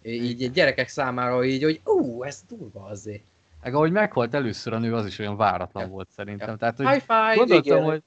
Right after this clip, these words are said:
Speaker 2: meghal, jó, majd biztos lesznek itt halálos áldozatok, de hogy így kiugrott belőle az a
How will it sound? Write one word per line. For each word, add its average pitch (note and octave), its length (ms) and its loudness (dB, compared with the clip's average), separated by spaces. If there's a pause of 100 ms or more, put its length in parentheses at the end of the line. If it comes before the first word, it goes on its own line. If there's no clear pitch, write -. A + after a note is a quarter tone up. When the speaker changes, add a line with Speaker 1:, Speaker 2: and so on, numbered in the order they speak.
(560)
Speaker 2:
meghal, C#3 640 2
jó, C3+ 220 -2
majd A#2 220 -2
biztos C3 340 -10
lesznek A#2 320 -10
itt B2 100 -14
halálos A#2 440 0
áldozatok, A#2+ 460 -6
de B2 100 -4
hogy A#2+ 140 -2
így A#2+ 120 -6 (120)
kiugrott D#3 680 2
belőle B2+ 420 2
az A2 160 0
a A2 180 -2